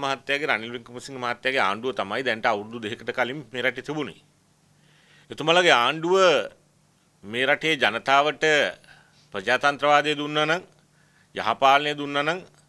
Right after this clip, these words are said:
ආර්ථික වර්ධන වේගයක් දුන්නා නම්, රට සමෘද්ධිමත් කළා නම්, අද පෙ-, රනිල් වික්‍රමසිංහ මහත්තයාට මේ විපක්ෂයේ තනි පුටුවකට වෙලා ඉන්න සිද්ධ වෙන්නේ නැහැ. එතුමා අද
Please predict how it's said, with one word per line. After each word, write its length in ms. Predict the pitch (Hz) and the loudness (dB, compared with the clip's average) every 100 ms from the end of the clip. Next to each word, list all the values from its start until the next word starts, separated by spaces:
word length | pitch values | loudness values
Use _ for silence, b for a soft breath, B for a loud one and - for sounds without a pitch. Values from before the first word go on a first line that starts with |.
| _ b b | _ b b
ආර්ථික 360 | - 104 - 135 143 | -2 -2 -2 -2 2
වර්ධන 280 | 135 135 143 | 2 2 -2
වේගයක් 340 | 143 139 143 135 | 0 2 0 -2
දුන්නා 240 | 139 139 | -4 -2
නම්, 160 | 156 180 _ _ 113 | -2 -6 _ _ -6
රට 180 | 113 147 139 117 - | -2 2 2 2 -2
සමෘද්ධිමත් 580 | 98 143 185 220 165 - | -8 -6 -2 2 2 2
කළා 200 | 123 104 | 0 0
නම්, 140 | 120 180 - _ b b b b - | -2 -8 -12 _ b b b b -12
අද 180 | 87 107 151 117 - _ | -8 -2 -2 -2 -8 _
පෙ-, 120 | 107 - _ b b b b - | -18 -18 _ b b b b -8
රනිල් 260 | 98 120 139 | -8 -6 -8
වික්‍රමසිංහ 420 | - 147 - 147 | -6 -8 -8 -6
මහත්තයාට 520 | 143 139 117 147 151 185 - _ - _ _ b b b _ _ | -2 -2 2 2 4 2 0 _ -20 _ _ b b b _ _
මේ 160 | 92 120 - | -12 -12 -12
විපක්ෂයේ 680 | 95 120 123 - 156 185 - - _ _ _ _ - | -6 -2 -2 -2 0 0 -4 -20 _ _ _ _ -10
තනි 200 | 104 139 | -8 -8
පුටුවකට 540 | - 107 127 135 135 139 | -12 -12 -8 -6 -4 0
වෙලා 240 | 143 180 175 _ b b - | 2 2 0 _ b b -14
ඉන්න 200 | 131 139 | -8 -8
සිද්ධ 240 | 139 139 151 | -8 -2 0
වෙන්නේ 220 | 143 120 | 0 0
නැහැ. 120 | 110 - _ _ _ b b b b b b - | -2 -4 _ _ _ b b b b b b -12
එතුමා 420 | 107 139 156 170 151 | -8 -4 2 6 6
අද 100 | 127 | 4